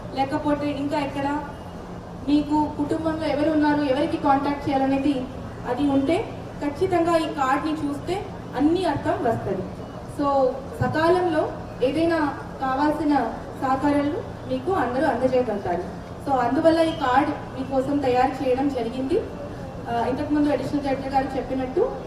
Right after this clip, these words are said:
ఇది ప్రతిసారి అంటే గౌరవ మేయర్ గారు, కమిషనర్ గారు ప్రత్యేకంగా దీనికి చర్యలు తీసుకుంటూ మీకోసం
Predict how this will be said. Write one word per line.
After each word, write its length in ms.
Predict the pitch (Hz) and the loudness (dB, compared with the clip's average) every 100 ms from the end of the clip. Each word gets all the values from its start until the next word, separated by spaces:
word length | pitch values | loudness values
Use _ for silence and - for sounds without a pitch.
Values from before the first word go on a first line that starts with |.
| - - - - - - | -12 -12 -12 -12 -12 -10
ఇది 460 | 247 277 277 269 226 208 208 | -6 -4 -4 0 2 0 0
ప్రతిసారి 800 | 247 269 320 302 277 269 - - - - | 0 2 2 2 2 -2 -6 -10 -10 -8
అంటే 400 | 254 294 262 233 - - - - - | -4 0 0 0 -4 -12 -12 -8 -2
గౌరవ 240 | 262 269 | 2 2
మేయర్ 340 | 269 269 294 294 | 2 2 2 4
గారు, 280 | 294 294 320 - - - - | 4 4 0 -6 -10 -10 -6
కమిషనర్ 360 | 262 285 294 285 | -4 -2 -2 -2
గారు 520 | 285 302 381 - - | 0 0 -2 -6 -4
ప్రత్యేకంగా 520 | 254 247 330 330 320 | -2 0 2 2 0
దీనికి 360 | 302 294 302 269 | 0 0 -2 -2
చర్యలు 260 | 254 285 | 0 0
తీసుకుంటూ 600 | 294 285 - 302 294 349 - - - - | -2 -4 0 6 6 8 4 0 -10 -8
మీకోసం 560 | 269 294 302 311 311 311 | -2 0 4 4 4 -2